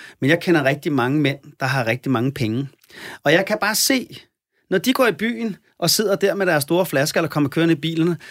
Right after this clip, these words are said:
så siger jeg ikke, at det er alle kvinder, der godt kan lide det, men hold kæft, hvor er der mange, der kan lide det. Og når der så ikke er mere champagne i de der, øh, glas der, så er de over ved et andet bord.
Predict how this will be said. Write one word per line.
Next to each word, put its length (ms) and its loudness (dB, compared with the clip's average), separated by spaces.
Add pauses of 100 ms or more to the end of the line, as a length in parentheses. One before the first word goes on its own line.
(200)
så 140 -4
siger 220 2
jeg 60 6
ikke, 100 0
at 60 -6
det 120 -10
er 60 -4
alle 180 2
kvinder, 300 -6
der 60 0
godt 180 0
kan 120 -6
lide 100 -4
det, 140 -4
men 120 0
hold 160 -2
kæft, 220 0
hvor 60 -4
er 40 -4
der 60 -4
mange, 180 -8
der 60 -10
kan 100 -8
lide 140 -12
det. 100 -20 (760)
Og 120 2
når 160 6
der 60 0
så 220 2
ikke 180 2
er 40 -2
mere 180 0
champagne 420 0
i 60 6
de 120 -4
der, 460 0
øh, 60 -4
glas 260 -2
der, 180 -6 (260)
så 180 0
er 60 4
de 120 6
over 160 2
ved 80 0
et 40 0
andet 180 -2
bord. 240 -10